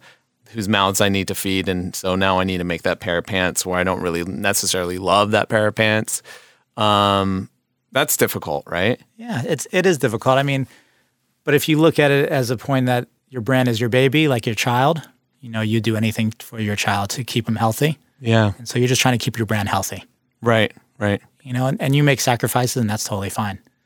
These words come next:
Speaker 1: Right.
Speaker 2: You know, it doesn't, it doesn't make your brand any less valuable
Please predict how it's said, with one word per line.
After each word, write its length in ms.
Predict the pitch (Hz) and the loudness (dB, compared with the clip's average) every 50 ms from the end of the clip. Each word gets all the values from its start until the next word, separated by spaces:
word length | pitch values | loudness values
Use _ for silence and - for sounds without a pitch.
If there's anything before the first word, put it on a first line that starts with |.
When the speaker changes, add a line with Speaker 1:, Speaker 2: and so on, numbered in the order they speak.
| _ | _
Speaker 1:
Right. 300 | - 110 110 107 104 104 - _ _ _ | -2 0 2 2 2 0 -4 _ _ _
Speaker 2:
You 100 | - 139 | -4 -2
know, 80 | 131 123 | -2 0
it 80 | 120 110 | 2 2
doesn't, 300 | 147 135 - 139 160 - | 2 2 4 2 0 0
it 80 | - 151 | 0 2
doesn't 280 | 147 151 143 139 139 135 | 2 4 4 4 4 4
make 200 | 135 131 120 - | 4 2 2 0
your 100 | 127 110 | -2 0
brand 260 | 131 131 127 123 123 | 2 2 2 2 2
any 200 | 117 113 113 110 | 0 0 0 2
less 420 | 117 120 120 113 107 - - - - | 2 2 2 2 0 -2 -4 -4 -4
valuable 600 | - 131 123 123 127 135 131 117 117 113 113 117 | -2 0 2 4 4 4 2 2 2 0 0 -2